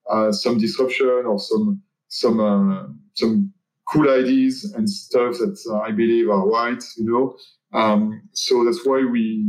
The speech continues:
we do things sometimes different. Uh, some journalists, some partners will tell us that we, what we do is,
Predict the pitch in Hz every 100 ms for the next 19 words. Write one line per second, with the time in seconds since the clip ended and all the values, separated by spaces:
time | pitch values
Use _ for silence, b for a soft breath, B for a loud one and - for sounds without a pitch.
0 | 104 113 113 123 - 131 131 - 110 104
1 | 127 127 - - _ _ _ _ 101 190
2 | 202 110 98 - 101 107 104 101 113 107
3 | 123 120 123 123 - - _ _ _ _
4 | - 127 110 131 - 127 123 113 113 98
5 | 117 120 110 98 110 107 101 98 107 -
6 | 123 123 123 101 98